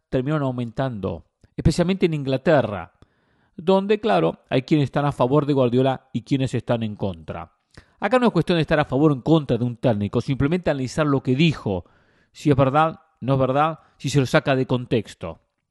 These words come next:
Guardiola declaró: "Todos en este país", haciendo referencia, eh, en Inglaterra, "apoyan al Liverpool.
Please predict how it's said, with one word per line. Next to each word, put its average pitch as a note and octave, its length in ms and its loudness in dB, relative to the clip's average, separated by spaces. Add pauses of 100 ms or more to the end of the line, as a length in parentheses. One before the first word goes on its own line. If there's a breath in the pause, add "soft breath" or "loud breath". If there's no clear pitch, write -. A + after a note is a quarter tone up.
(360 soft breath)
Guardiola E3+ 360 4
declaró: D3 680 -4 (1040 soft breath)
"Todos G#3+ 360 4
en C#3+ 100 0
este D#3 220 2
país", C#3 320 2
haciendo C#3 280 2
referencia, A#2+ 680 -2 (380)
eh, G#2 240 -10
en C3 160 2
Inglaterra, D#3+ 720 2 (320 soft breath)
"apoyan D#3 460 6
al D3 120 6
Liverpool. A2+ 680 6